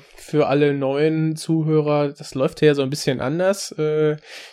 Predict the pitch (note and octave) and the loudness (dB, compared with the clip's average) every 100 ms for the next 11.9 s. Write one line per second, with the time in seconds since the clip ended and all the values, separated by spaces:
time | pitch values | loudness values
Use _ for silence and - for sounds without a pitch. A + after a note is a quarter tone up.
0 | _ - C#3+ - F3 D#3+ E3 D3+ C#3 C#3+ | _ -10 -6 -4 0 0 0 -2 0 0
1 | D#3 C#3+ C#3+ C#3 B2+ B2+ - C#3 E3 D#3+ | 0 -2 2 2 2 -2 -2 0 2 2
2 | F3 F3+ C#3 C#3+ C#3 C#3 - F3+ G#3 A#2 | 2 0 -2 -2 -2 -2 4 6 6 2
3 | A#2+ C3+ B2+ B2+ B2 E3 - - - - | -2 -6 -6 -2 0 -2 -4 -18 -16 -16
4 | - E3+ F3+ F3 D#3 D#3+ D#3+ D3+ D3+ D3+ | -2 4 6 8 8 8 6 6 6 6
5 | C#3+ C#3+ C#3 _ _ _ _ _ - - | 2 -2 -6 _ _ _ _ _ -20 -6
6 | C#3+ C#3 C3+ C3 B2+ B2+ _ _ _ _ | -2 0 0 -2 -6 -12 _ _ _ _
7 | _ _ G#2+ - B2 A#2 G#2+ - - D#3 | _ _ -18 -12 -12 -12 -14 -10 -2 -2
8 | - E3 E3 D#3 D#3 D#3 D3+ D3+ D3+ - | -2 -4 -2 0 0 2 4 4 2 0
9 | D3 C#3 C#3 C#3 D#3+ D#3 D#3 D#3 - - | -2 0 -2 -2 -2 2 4 2 -2 -6
10 | D3 D3 D3 - A#2+ C3 D3 C#3+ - D#3+ | -4 -4 -6 -6 -4 -6 -6 -8 -6 -6
11 | - D#3 D#3+ D#3+ D#3 D3+ D3 E3 - | -4 -4 0 0 2 4 4 4 -2